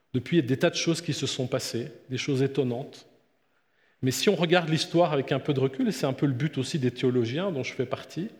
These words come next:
c'est d'essayer de comprendre aussi ce que Dieu fait dans l'histoire. Qu'est-ce qu'on voit ? Que Dieu fait pas n'importe quoi, c'est pas juste par hasard. Dieu a un projet, c'est le projet de l'Église, tel qu'il a dit dès le début.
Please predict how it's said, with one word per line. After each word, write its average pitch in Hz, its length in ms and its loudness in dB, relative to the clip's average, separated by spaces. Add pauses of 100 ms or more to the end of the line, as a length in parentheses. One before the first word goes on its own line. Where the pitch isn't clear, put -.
(400)
c'est - 100 -10
d'essayer 120 260 0
de - 100 -12
comprendre 175 460 0
aussi 143 220 -4
ce - 100 -8
que 135 100 -2
Dieu 110 200 -4
fait - 160 -8
dans 110 100 -4
l'histoire. 110 380 -8
Qu'est-ce - 180 -2
qu'on 131 160 -4
voit ? 117 300 -4 (840)
Que - 60 -4
Dieu 143 160 0
fait 123 140 -6
pas 127 120 -2
n'importe 123 460 -6
quoi, 123 240 -6
c'est - 100 -14
pas 139 80 0
juste 139 240 -6
par 123 140 -4
hasard. 117 480 -4 (840)
Dieu 131 200 2
a 156 40 2
un 143 80 0
projet, 120 520 -2 (720)
c'est - 100 -4
le 120 60 -2
projet 135 320 0
de 123 80 -6
l'Église, 113 520 -4 (560)
tel 208 200 2
qu'il 185 160 4
a 160 40 6
dit 151 140 2
dès 160 140 6
le 160 80 -2
début. 147 480 2